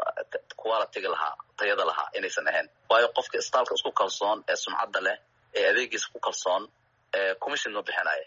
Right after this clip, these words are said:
Kuwa ugu tayada liitaa laga yaabaa inay commissionka u ogol yihiin Soomaalida, eh, meesha joogto, si bukaanada Soomaaliyeed loogu soo xiro. Meesha dhibaatada ugu badan ay ka jirtana waa halkaas.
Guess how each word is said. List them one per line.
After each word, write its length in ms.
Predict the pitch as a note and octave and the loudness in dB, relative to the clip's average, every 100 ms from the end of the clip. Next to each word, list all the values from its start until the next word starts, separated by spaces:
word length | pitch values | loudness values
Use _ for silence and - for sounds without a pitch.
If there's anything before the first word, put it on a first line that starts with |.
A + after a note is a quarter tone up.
| _ - | _ -4
Kuwa 220 | D3+ C#3 | 2 4
ugu 160 | B2 D3 | 4 0
tayada 340 | - B2+ C3 | 2 2 2
liitaa 380 | A#2 A2 - G#2+ | 0 -4 -4 -2
laga 140 | G#2+ - | 0 0
yaabaa 240 | G2 F#2 F#2 | 0 2 0
inay 140 | F#2 | -4
commissionka 460 | - - - A2 - | -6 -4 -4 -4 -6
u 60 | F2 | -10
ogol 240 | G#2+ A#2 A2+ | -8 -8 -8
yihiin 260 | G2+ G#2+ F2 | -10 -12 -10
Soomaalida, 540 | - F#2 F2+ F#2 - - | -4 -2 0 0 0 -2
eh, 240 | - - | -2 -4
meesha 240 | - - - | -2 -4 -4
joogto, 400 | A2+ - - - _ _ _ | -6 -6 -8 -10 _ _ _
si 120 | - | -6
bukaanada 400 | C#3+ A#2+ B2+ B2+ | -4 0 0 0
Soomaaliyeed 420 | A#2 G#2 G2+ G2 F#2+ | 0 -2 0 -2 -2
loogu 220 | G#2 G#2 | -6 -6
soo 160 | - | -6
xiro. 240 | - - - _ _ _ _ _ | -2 -2 -4 _ _ _ _ _
Meesha 220 | B2 C#3+ - | -2 -2 0
dhibaatada 360 | A2+ G#2+ B2 | 0 0 -2
ugu 160 | A2+ C#3 | -4 -4
badan 180 | A#2 A2 | -2 0
ay 100 | G2 | -2
ka 100 | - | -4
jirtana 280 | - G2+ F#2 | -4 0 2
waa 100 | F#2 | 2
halkaas. 360 | F2 - - | 0 -4 -6